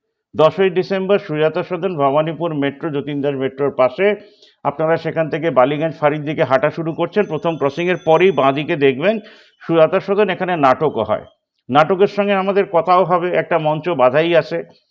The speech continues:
যারা মঞ্চে উঠে জায়গা পাবেন না, তারা ক্যামেরাকে কথা বলবেন যে একটা নতুন সমাজ গড়তে, যেটা আর্থিকভাবে স-, স্বয়ংসম্পূর্ণ থাকবে,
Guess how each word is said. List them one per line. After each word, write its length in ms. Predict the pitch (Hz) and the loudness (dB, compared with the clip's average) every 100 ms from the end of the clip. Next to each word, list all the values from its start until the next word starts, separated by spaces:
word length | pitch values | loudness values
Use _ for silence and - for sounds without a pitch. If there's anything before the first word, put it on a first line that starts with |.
| _ _ - | _ _ 0
যারা 340 | 165 202 226 | 4 8 6
মঞ্চে 380 | 196 196 202 208 | 6 0 0 0
উঠে 220 | 208 214 | 0 0
জায়গা 300 | 202 170 196 | 2 4 4
পাবেন 340 | 208 160 190 196 | 4 4 4 2
না, 140 | 185 | 0
তারা 400 | 170 170 180 170 | 2 4 4 4
ক্যামেরাকে 560 | 170 160 160 175 175 185 | 2 0 2 0 0 -2
কথা 220 | 151 160 | 0 0
বলবেন 400 | 156 156 143 151 - _ _ _ _ | -2 -2 -2 -2 -2 _ _ _ _
যে 100 | 165 | 0
একটা 260 | 180 190 190 | 2 2 0
নতুন 340 | 160 202 214 | 0 -2 -4
সমাজ 420 | 208 180 190 180 | -2 0 2 0
গড়তে, 400 | 143 170 170 175 | 2 0 2 -2
যেটা 240 | 156 170 175 | -2 2 4
আর্থিকভাবে 800 | 135 147 156 - 196 156 180 185 | 6 4 4 0 0 2 -2 0
স-, 280 | 180 165 151 | 2 2 2
স্বয়ংসম্পূর্ণ 800 | 156 156 165 175 170 156 185 185 | 2 0 -2 -6 -6 -6 -6 -4
থাকবে, 420 | 180 170 202 | -6 -2 -2